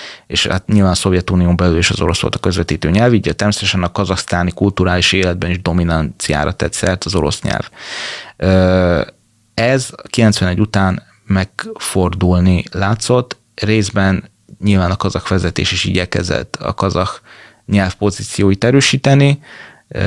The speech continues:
tehát azzal, hogy a hivatalos, tehát addig formális hivatalos státuszát, ö, valódivá, ö, tegyék, tehát hogy ténylegesen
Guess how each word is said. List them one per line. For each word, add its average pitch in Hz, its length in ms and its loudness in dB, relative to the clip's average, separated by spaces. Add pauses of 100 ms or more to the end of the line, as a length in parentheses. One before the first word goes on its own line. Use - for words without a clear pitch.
(680)
tehát 87 220 -4
azzal, 92 300 -2
hogy 95 160 2
a 87 40 2
hivatalos, 90 680 0
tehát 90 180 -2
addig 92 180 0
formális 98 400 0
hivatalos - 320 -2
státuszát, - 720 -4
ö, - 320 -4 (160)
valódivá, 95 720 2 (200)
ö, - 240 -6
tegyék, 110 440 2
tehát - 200 -4
hogy 101 120 -4
ténylegesen 95 760 0